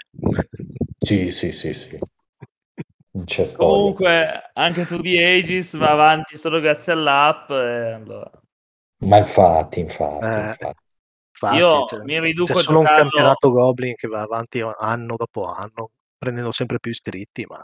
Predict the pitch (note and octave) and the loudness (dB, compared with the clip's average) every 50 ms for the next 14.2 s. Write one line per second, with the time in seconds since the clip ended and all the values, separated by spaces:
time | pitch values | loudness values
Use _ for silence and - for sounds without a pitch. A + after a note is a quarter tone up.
0 | _ _ - - - - - - - - - - - _ _ _ _ - A2+ - | _ _ -20 -20 -20 -20 -20 -18 -16 -16 -14 -16 -18 _ _ _ _ -6 -4 -2
1 | - C#3+ C3+ C3 A#2+ A#2+ A#2+ B2+ - B2 A2 G#2+ G2 F2 - - F2+ - - F#2+ | 0 0 0 0 0 -2 -4 -4 -4 -6 -6 -6 -6 -6 -8 -8 -8 -8 -10 -12
2 | E2+ E2 _ _ _ _ _ _ _ _ - - - - - F#2 E2+ F2+ - - | -12 -12 _ _ _ _ _ _ _ _ -16 -12 -8 -6 -4 -4 -4 -4 -2 2
3 | B2 B2 F2 E2+ E2 - - B2+ B2 - A#2 A2 G#2 - G2+ G2+ G#2 G#2+ G#2+ G2+ | 2 4 4 4 2 2 2 2 2 2 0 0 0 0 0 0 0 -2 -2 -2
4 | F#2+ F#2 - _ _ _ - - - - - _ _ _ _ _ _ - D#3 - | -4 -6 -8 _ _ _ -18 -12 -12 -12 -12 _ _ _ _ _ _ -20 -20 -20
5 | - - - - - - - _ _ _ _ _ _ _ - - - - - - | -20 -20 -18 -18 -18 -20 -20 _ _ _ _ _ _ _ 2 2 4 6 4 4
6 | - - - - - G2 G#2 G#2+ G#2+ - G#2 G2+ - G2 G2 F#2+ F#2 - - - | 4 4 2 2 4 4 4 2 4 4 2 2 4 4 4 4 4 0 0 -2
7 | F#2 - - - - F#2 D#2+ - E2 D#2 C#2+ - C#2+ C#2+ - - _ _ _ _ | -2 -2 -2 -2 -2 0 0 2 2 2 2 0 -2 -4 -4 -6 _ _ _ _
8 | _ _ _ _ _ _ _ _ - C3 C3 A#2 A#2 - - - - - - - | _ _ _ _ _ _ _ _ -20 -20 -20 -20 -20 -16 -14 -10 -4 -4 -4 -4
9 | - _ _ _ _ _ _ _ _ _ _ _ _ _ _ _ _ _ _ _ | -6 _ _ _ _ _ _ _ _ _ _ _ _ _ _ _ _ _ _ _
10 | _ _ _ _ _ _ _ _ _ - A3+ C4+ C4 A#3 G3+ F3 D3 C3+ A#2+ A2+ | _ _ _ _ _ _ _ _ _ -4 -2 0 0 0 0 -2 -2 -2 -2 -4
11 | A2 - _ _ _ _ _ _ - C#3 E3+ E3 - - D3+ A#2+ - C3 B2+ A#2 | -6 -10 _ _ _ _ _ _ -4 -4 -4 -4 -6 -10 -10 -10 -8 -8 -6 -6
12 | A2 A2 A2 A2+ _ _ _ _ _ _ _ _ _ _ _ _ _ _ _ _ | -6 -8 -10 -14 _ _ _ _ _ _ _ _ _ _ _ _ _ _ _ _
13 | _ _ _ - C#3+ D#3+ E3+ F#3 G3 G3+ G3+ G3+ E3+ F3 G#3 G3+ G3+ G3 F#3+ F#3 | _ _ _ -4 0 4 4 6 6 6 6 4 2 0 -4 -4 -2 -2 -4 -6
14 | - - _ | -8 -14 _